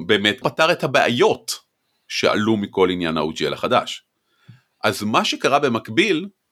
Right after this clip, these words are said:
זה שיוצרי משחקי תפקידים מיד אמרו, "אוקיי, אם הם רוצים לעשות O G L כזה, אני אעשה O G L משלי, עם זונות ובלק ג'ק", ו-, אמ, אז מה שקרה,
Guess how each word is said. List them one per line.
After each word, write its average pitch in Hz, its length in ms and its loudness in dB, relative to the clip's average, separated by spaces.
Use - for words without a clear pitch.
זה 113 140 -8
שיוצרי 123 540 0
משחקי 143 400 -4
תפקידים 170 680 -2
מיד 127 360 4
אמרו, 123 420 4
"אוקיי, 135 540 2
אם 92 100 -2
הם 127 80 4
רוצים 147 260 2
לעשות 123 280 0
O 127 40 6
G 120 280 2
L 120 40 -8
כזה, 117 220 2
אני 170 120 0
אעשה 180 160 2
O 233 160 4
G - 20 -2
L 262 240 2
משלי, 277 380 4
עם 139 100 2
זונות 214 360 2
ובלק 196 360 2
ג'ק", 127 320 2
ו-, 117 160 6
אמ, 95 280 0
אז 127 160 2
מה 196 140 2
שקרה, 110 440 2